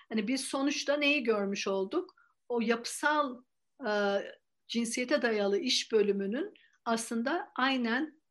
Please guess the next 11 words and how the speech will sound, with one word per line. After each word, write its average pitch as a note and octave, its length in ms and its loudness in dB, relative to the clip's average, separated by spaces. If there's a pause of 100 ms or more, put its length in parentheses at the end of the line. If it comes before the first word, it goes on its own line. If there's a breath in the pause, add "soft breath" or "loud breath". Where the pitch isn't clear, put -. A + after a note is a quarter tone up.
(120)
e, A#3+ 280 -4
duruyor A#3 300 4
ol-, F#3 360 -2
olduğunu. G3 600 -4 (260 soft breath)
Bu C4 140 -2
değişmemiş. A#3+ 880 0
Biz - 160 -6
çeşitli D4 540 2
strateji B3 760 -2
ve A#3 60 6
yollarla A#3 800 2